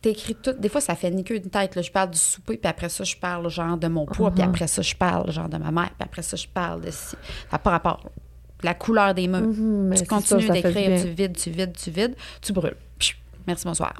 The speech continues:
Speaker 1: On vous conseille de brûler probablement à l'extérieur de la maison de papier.
Speaker 2: <laughs>
Speaker 1: <laughs> Merci.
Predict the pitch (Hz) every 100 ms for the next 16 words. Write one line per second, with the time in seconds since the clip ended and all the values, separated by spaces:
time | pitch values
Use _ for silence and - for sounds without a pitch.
0 | - - - - - - 175 175 175 165
1 | - 165 160 170 165 185 170 170 165 190
2 | 160 165 - 190 175 175 175 - 190 202
3 | - 190 185 190 202 208 208 247 262 233
4 | 220 202 202 226 190 196 196 175 - -
5 | - 208 -